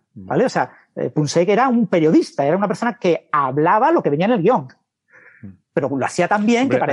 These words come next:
Speaker 2: parecía que le
Speaker 1: periodistas,
Speaker 2: salía de
Speaker 1: hay,
Speaker 2: manera
Speaker 1: hay,
Speaker 2: espontánea.
Speaker 1: hay periodistas que hacen su guión, o sea, <laughs>
Speaker 2: Claro.
Speaker 1: tampoco
Speaker 2: Te quiero decir, pero que tenía guionistas detrás para, para
Speaker 1: Vale,
Speaker 2: apoyarle.
Speaker 1: vale.
Speaker 2: Y entonces, eh, eh, eh, pues era relativamente fácil, pues, transcribir esas entrevistas. Y, y esos eran sus primeros libros.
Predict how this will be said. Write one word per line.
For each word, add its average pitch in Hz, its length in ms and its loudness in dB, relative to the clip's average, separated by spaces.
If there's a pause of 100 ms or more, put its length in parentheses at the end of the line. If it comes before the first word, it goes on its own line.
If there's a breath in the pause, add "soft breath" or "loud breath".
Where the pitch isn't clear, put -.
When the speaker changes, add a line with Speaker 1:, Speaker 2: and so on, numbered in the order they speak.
Speaker 2:
parecía 165 140 -2
que 185 60 -2
le 233 80 -2
Speaker 1:
periodistas, 160 320 0
Speaker 2:
salía 175 240 0
de 220 40 0
Speaker 1:
hay, 220 60 -2
Speaker 2:
manera 170 180 -2
Speaker 1:
hay, 180 40 -4
Speaker 2:
espontánea. 180 500 -4
Speaker 1:
hay 123 120 -4
periodistas 123 400 -2
que 151 80 -6
hacen 135 140 -6
su 127 140 -6
guión, 131 320 -2
o 101 60 -14
sea, 113 200 -8
<laughs> 107 300 -10
Speaker 2:
Claro. 165 220 -2
Speaker 1:
tampoco 113 520 -6 (100)
Speaker 2:
Te 160 140 -4
quiero 165 160 2
decir, 165 260 0 (160)
pero 151 140 0
que 151 60 -2
tenía 165 220 0
guionistas 226 440 0
detrás 185 320 0
para, 151 480 -2
para 151 140 -2
Speaker 1:
Vale, - 20 -4
Speaker 2:
apoyarle. 233 380 -2
Speaker 1:
vale. - 140 -20 (120)
Speaker 2:
Y 185 60 -10
entonces, 170 300 0
eh, 180 200 0
eh, 170 240 2
eh, 170 680 2
pues 151 140 -4
era 175 160 2
relativamente 170 440 0
fácil, 254 400 0
pues, 220 120 -2
transcribir 160 480 0
esas 165 220 -2
entrevistas. 170 540 -2 (200 loud breath)
Y, 160 220 -2
y 151 80 2
esos 160 140 -2
eran 233 120 -2
sus 214 140 -4
primeros 165 260 0
libros. 156 360 -4